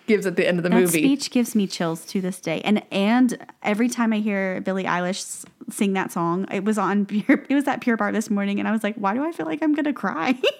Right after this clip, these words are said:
Speaker 1: Yes.
Speaker 2: Like
Speaker 1: But honestly, to relate it back to, like, with rage, like, Barbie is angry in that film. She is se-, Ken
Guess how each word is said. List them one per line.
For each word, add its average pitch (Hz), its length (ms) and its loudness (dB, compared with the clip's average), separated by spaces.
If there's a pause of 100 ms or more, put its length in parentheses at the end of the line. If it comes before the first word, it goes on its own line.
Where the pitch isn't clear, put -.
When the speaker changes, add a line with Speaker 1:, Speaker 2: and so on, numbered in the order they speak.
(280)
Speaker 1:
Yes. 320 240 2
Speaker 2:
Like - 480 -8
Speaker 1:
But 392 260 2
honestly, 427 300 2 (260)
to 370 160 6
relate 359 300 2
it 392 240 0
back 262 300 0
to, 330 160 0
like, 262 260 0
with 320 280 2
rage, 294 460 2
like, 240 420 -2
Barbie 392 400 2
is - 160 0 (240)
angry 269 540 2 (100)
in 262 180 4
that 226 200 0
film. 202 400 0
She 339 300 0
is 311 180 0 (140)
se-, - 400 -4
Ken 254 180 -2